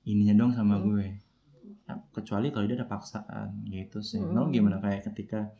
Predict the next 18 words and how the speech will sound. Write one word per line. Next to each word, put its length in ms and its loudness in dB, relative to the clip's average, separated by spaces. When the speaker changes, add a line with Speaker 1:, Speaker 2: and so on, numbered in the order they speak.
Speaker 1:
ada 240 -2
cowok 400 -4
menganggap 400 -2
kayak, 280 -4
eh, 460 0
ada 120 0
cewek 240 0
nganggap 280 2
kayak 340 -2
seluruhnya 340 -2
salahnya 320 -4
cowok 260 -2
nih 220 -2
Speaker 2:
Hmm. 380 -8
Speaker 1:
kalau 520 -4
soal 320 -8
seks 320 -8
gitu. 180 -8